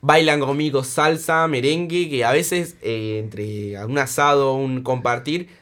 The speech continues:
siempre termino colocando una canción de esas y siempre termino bailando. Y es algo que sí he transmitido, pero así como he transmitido cosas, que no son muchas, eh, otras he perdido con,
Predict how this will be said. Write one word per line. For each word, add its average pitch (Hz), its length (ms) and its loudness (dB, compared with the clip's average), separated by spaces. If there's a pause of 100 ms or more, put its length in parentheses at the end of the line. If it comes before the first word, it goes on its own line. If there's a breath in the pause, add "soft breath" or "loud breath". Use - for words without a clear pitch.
siempre 165 380 -2
termino 151 380 2
colocando 123 720 0
una 156 400 2
canción 131 460 -2
de 135 200 4
esas 170 280 -2 (160 soft breath)
y 139 140 -4
siempre 160 340 0
termino 131 420 0
bailando. 117 420 0
Y 123 40 0
es 139 60 0
algo 160 180 0
que 143 80 -2
sí 175 220 -2
he 170 40 2
transmitido, 117 720 -4 (240 soft breath)
pero 120 140 0
así 143 160 -2
como 156 160 0
he 151 40 0
transmitido 147 600 -2
cosas, 151 520 -2 (240)
que 107 140 -8
no 113 120 -2
son 131 220 -2
muchas, 156 560 -2 (100)
eh, 117 140 0
otras 139 500 -2
he 117 440 0
perdido 120 440 -4
con, 101 260 -12